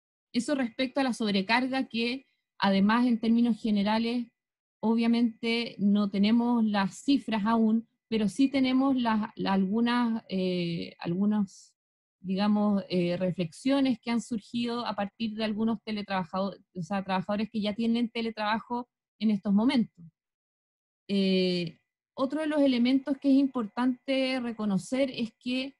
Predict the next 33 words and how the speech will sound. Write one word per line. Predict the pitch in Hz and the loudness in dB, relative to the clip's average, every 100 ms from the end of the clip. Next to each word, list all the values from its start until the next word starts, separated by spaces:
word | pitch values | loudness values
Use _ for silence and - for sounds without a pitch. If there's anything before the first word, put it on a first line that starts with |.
| _ _ - | _ _ -4
con | 226 | 0
esta | 254 269 - 269 | 0 0 0 2
medida | 240 226 285 269 233 247 | 2 4 4 2 0 -4
se | - 220 | -6 -6
trata | 208 240 247 | -4 -4 -2
de | 247 | -2
ampliar | 220 190 - 240 262 277 | 0 0 0 0 0 0
la | 262 220 | -2 -6
jornada | - 214 226 277 226 226 269 _ _ _ _ - | -4 0 2 2 0 -2 -6 _ _ _ _ 0
incluso | 220 202 254 294 294 | 2 2 0 0 -2
hasta | 254 254 | -2 -2
doce | 233 254 - 254 | -2 -4 -2 -2
horas. | 302 170 160 - | 0 0 -4 -6
¿Por | 202 196 | -4 -4
qué? | - 302 254 160 - _ _ _ _ | -4 -4 -2 -4 -8 _ _ _ _
Porque | - 208 220 | -6 -4 -4
se, | 208 220 208 202 _ | -4 -2 -2 -4 _
según | - - 208 214 254 294 | -16 -6 -4 -2 0 0
la, | 294 | 2
la, | 247 220 214 208 196 190 180 - | 0 0 -2 0 0 0 -2 -6
la, | - 180 175 175 170 - | -8 -6 -4 -4 -6 -6
la | - 165 | -2 0
ley | 185 247 | 2 0
que | - 208 | -2 -8
está | - 220 214 208 202 | -4 -2 -2 -4 -4
en, | 202 196 190 185 180 196 - _ | -2 -2 -2 -2 -6 -10 -14 _
para | 196 190 | -4 -4
el | |
sector | 190 175 208 196 | -4 -6 -6 -6
privado, | 233 233 220 190 202 233 _ _ | -4 -2 0 -2 -2 -6 _ _
se | - 220 | -6 -2
permite | 220 214 277 285 311 302 | 0 2 2 0 -4 -2
negociar | 254 233 208 - 302 240 254 | -2 -2 -4 -4 -2 -2 -6